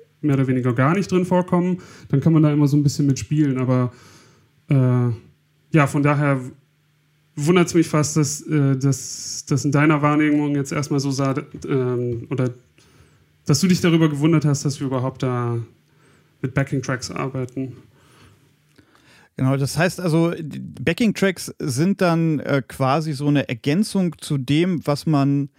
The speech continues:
Speaker 2: live nicht umsetzen kann oder irgendwie dazufügen will, weil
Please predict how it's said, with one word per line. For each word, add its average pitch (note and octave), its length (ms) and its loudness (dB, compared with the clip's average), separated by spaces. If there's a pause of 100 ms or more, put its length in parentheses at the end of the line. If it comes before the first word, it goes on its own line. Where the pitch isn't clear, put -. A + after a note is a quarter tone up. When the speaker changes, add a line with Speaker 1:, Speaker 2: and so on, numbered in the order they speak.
(260)
Speaker 2:
live C3+ 640 -2
nicht D3+ 280 0 (100)
umsetzen G3 500 0
kann E3+ 240 0
oder D3+ 500 2 (140)
irgendwie D3 240 -2
dazufügen D3+ 800 -2
will, E3 320 2
weil D3+ 480 0